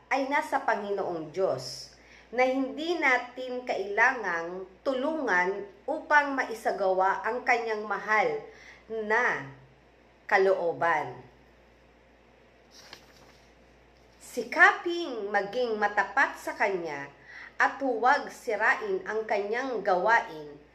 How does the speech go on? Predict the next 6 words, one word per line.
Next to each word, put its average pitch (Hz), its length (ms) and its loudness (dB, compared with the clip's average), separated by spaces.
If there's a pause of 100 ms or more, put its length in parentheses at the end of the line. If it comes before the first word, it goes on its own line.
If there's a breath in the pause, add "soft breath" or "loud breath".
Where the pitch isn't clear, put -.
(220 soft breath)
dahil 233 560 2
sa - 160 -2 (160)
ating 175 480 -6
pagkukulang. 180 960 -4 (1120 soft breath)
San 233 480 4
Isaac 190 640 -2